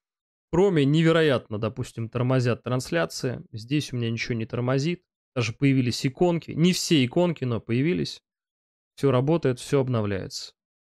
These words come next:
Пожалуйста. В творческую студию смогу зайти? Да, можно зайти даже в творческую студию. Всё идёт быстро, всё идёт в максимальном качестве. Есть субтитры, всё, американский контент можете смотреть.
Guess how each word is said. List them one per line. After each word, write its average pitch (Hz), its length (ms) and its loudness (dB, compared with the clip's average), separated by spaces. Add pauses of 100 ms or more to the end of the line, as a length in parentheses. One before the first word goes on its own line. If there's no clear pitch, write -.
Пожалуйста. 120 420 -12
В - 920 -20
творческую - 360 -12
студию 123 280 -10
смогу 131 320 -4
зайти? 131 340 -4 (460)
Да, 226 280 -2 (100)
можно 151 320 -2
зайти 139 320 0
даже 127 200 0
в - 80 -10
творческую 135 520 -2
студию. 151 540 -2 (1400)
Всё 190 540 2 (240)
идёт 147 420 2
быстро, 147 720 0 (160)
всё 156 260 2
идёт 135 320 0
в 123 40 -4
максимальном 127 720 0
качестве. 143 760 0 (500)
Есть 120 280 0
субтитры, 139 580 0
всё, 127 240 0
американский 120 640 0
контент 147 440 0
можете 147 340 0
смотреть. 131 580 0